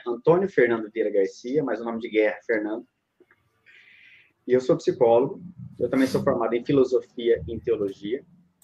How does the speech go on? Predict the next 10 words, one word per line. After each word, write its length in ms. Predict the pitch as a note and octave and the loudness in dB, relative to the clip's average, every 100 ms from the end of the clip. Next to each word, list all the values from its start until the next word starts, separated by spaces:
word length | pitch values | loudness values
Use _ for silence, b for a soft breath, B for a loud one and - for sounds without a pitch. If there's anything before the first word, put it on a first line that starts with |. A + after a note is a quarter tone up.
| _ _ _ _ _ - | _ _ _ _ _ -2
Eu 380 | A#2+ B2 B2+ - | 2 2 0 -8
moro 360 | A#2+ A2+ A#2 A2+ | -2 0 0 -2
na 80 | |
cidade 280 | A2+ A#2+ A2 | -2 -2 -2
de 60 | A#2 | 0
Maringá, 520 | B2 C3+ G#2 G#2 D3 | -2 0 0 -2 -4
no 60 | C#3 | -12
estado 340 | - A2 G#2 | -8 -6 -6
do 80 | - | -6
Paraná. 440 | F#2 F2+ F#2 A#2+ | -6 -6 -6 -10